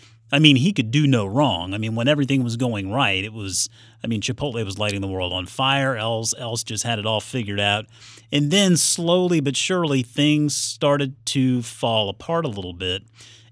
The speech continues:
And it became abundantly clear in time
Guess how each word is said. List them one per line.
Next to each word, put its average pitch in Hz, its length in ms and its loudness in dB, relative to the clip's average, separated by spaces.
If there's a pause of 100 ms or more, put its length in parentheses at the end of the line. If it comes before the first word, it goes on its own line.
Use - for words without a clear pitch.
And 131 520 6
it 143 260 -4
became 143 720 2
abundantly 123 680 0
clear 151 440 -4
in 95 200 -4
time 104 580 -2